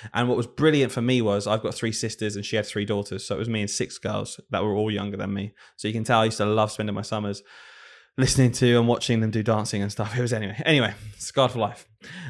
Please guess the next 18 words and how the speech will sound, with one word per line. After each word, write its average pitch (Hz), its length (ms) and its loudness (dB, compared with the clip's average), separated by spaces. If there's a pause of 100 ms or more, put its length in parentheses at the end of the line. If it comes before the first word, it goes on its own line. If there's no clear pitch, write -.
(120)
Um, 131 480 4
but 131 320 6
the 110 80 0
point 170 320 2
being 101 300 -4 (200)
that 117 360 -2
she - 120 -12
was 120 60 -6
a 127 40 -6
hairdresser. 131 440 0
So 107 180 -4
she 127 200 -12
used 143 240 -10
to - 40 -4
cut 107 320 -10
my 123 140 -4
mum's 104 280 -4
hair 143 340 -6